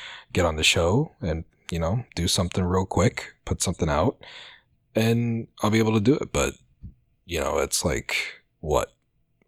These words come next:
a little bit more than a hundred dollars a year or something like that. And it's, I don't know. I don't know if I wanna commit to that again next year because it's kind of sad and daunting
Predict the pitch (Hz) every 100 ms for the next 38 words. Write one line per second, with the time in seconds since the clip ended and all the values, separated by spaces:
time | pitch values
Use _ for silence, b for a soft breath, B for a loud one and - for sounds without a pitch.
0 | - 80 92 92 98 101 98 98 95 98
1 | 98 95 95 95 98 95 90 92 101 107
2 | - - - 95 92 - 101 98 _ -
3 | _ B B B B B - - 80 73
4 | 71 71 71 69 - B B B _ -
5 | - _ _ _ - - - - - -
6 | - - 78 67 73 104 - - - 80
7 | 82 82 82 92 85 82 80 73 69 -
8 | b b b b b b b b b -
9 | 131 131 120 92 80 73 69 69 - B
10 | B 78 - - 69 62 67 76 - 78
11 | 78 - - 95 90 82 71 - - b
12 | _ - - 87 71 85 107 - - -
13 | 76 76 69 73 78 - 110 101 107 113